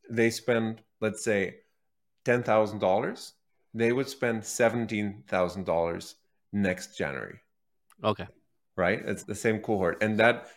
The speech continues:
Speaker 1: ignores all the customers that churn in the me-, in the meantime. And that, like, typically it's some customers churn. Let's say there, there's a hundred customers in January twenty twenty-two,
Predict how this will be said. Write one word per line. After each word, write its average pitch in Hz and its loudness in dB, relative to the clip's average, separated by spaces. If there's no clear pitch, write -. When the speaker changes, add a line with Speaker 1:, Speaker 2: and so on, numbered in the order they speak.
Speaker 1:
ignores 123 2
all 120 6
the 165 2
customers 139 0
that 110 2
churn 127 2
in 98 -2
the 95 -2
me-, 95 -4
in 107 0
the 98 2
meantime. 101 -2
And 104 0
that, 117 4
like, 104 -2
typically 151 4
it's 107 0
some 156 4
customers 104 0
churn. 98 0
Let's 160 2
say 202 4
there, 120 4
there's 117 4
a 101 0
hundred 196 2
customers 139 0
in 113 -2
January 117 2
twenty 110 -2
twenty-two, 110 -6